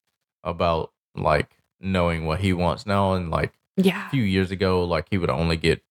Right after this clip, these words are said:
Speaker 1: what his brother got. Like, his, the oldest would get a
Speaker 2: As a
Speaker 1: hamburger
Speaker 2: hamburger. Mm-hmm.
Speaker 1: with ketchup,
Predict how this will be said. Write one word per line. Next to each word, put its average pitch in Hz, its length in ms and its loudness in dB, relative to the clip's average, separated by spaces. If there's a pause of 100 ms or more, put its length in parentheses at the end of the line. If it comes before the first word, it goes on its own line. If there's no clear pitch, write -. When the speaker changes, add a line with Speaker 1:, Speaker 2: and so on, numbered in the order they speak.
(200)
Speaker 1:
what 87 280 0
his 90 120 -6
brother 85 300 0
got. - 240 -4
Like, - 180 -2
his, 85 240 0 (420)
the 90 120 0
oldest 87 640 -2 (200)
would 85 400 2
get 85 280 0 (240)
a - 80 -10 (180)
Speaker 2:
As 220 160 -2
a 185 120 0
Speaker 1:
hamburger 180 120 -2
Speaker 2:
hamburger. 170 500 0
Mm-hmm. 190 380 0
Speaker 1:
with 90 220 0
ketchup, - 380 -2